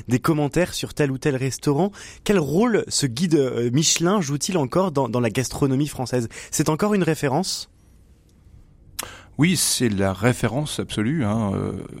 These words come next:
Speaker 2: t-, notamment en France. Le guide Michelin est présent à l'étranger également. On sait,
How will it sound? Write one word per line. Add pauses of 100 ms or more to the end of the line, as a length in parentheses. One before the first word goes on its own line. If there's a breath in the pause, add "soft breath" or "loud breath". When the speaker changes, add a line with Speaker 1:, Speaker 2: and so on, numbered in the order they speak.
(180)
Speaker 2:
t-,
notamment
en
France.
Le (320)
guide
Michelin
est
présent
à
l'étranger
également. (440 loud breath)
On
sait,